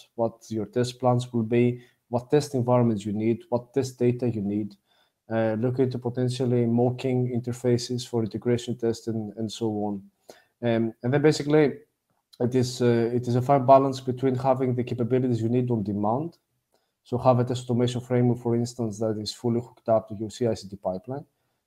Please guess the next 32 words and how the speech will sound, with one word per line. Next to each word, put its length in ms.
And 320
then 140
basically 400
that 200
can 140
be 100
used 220
to 80
trigger 380
any, 400
any 160
level 260
of 140
test. 400
Then 300
take 260
that 180
test 200
automation 420
framework 560
and, 400
and 160
actually 440
have 240
it, 80
the 80
more 160
you 80
shift 260
to 80
the 160
right, 420